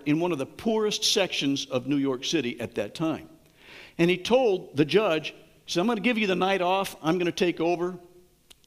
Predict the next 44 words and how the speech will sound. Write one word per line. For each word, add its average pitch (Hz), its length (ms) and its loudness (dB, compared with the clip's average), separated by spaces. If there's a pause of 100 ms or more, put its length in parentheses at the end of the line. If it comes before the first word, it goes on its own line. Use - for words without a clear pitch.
You 185 140 -2
go 185 160 2
home 165 220 0
and 127 100 -4
spend 165 240 -2
some 143 120 -4
time 147 220 -2
with 131 140 -4
your 127 80 -2
family." 117 500 -6 (440)
So 147 440 0
Mayor 185 280 2
LaGuardia 143 760 0 (140)
sits 185 260 2
behind 170 380 0
the 151 60 -4
bench 139 440 -2 (120)
and 127 120 -2
starts 139 300 -4
hearing 151 260 -2
the 139 80 -2
different 131 300 -6
cases 139 400 -2
in 113 100 -4
night 143 240 -4
court. 78 240 -12 (1080)
And 160 120 2
within 180 260 4
just 247 240 -2
a 240 40 2
few 247 200 0
minutes, 233 380 -2 (280)
a 135 80 -2
tattered 202 640 -2
old 185 360 0
woman 156 560 -2
was 127 160 -4
brought 139 300 -2
before 170 320 0
him. 104 240 -14 (1080)
What 165 200 -2
was 190 120 -2
the 180 120 -4
charge? 202 520 -2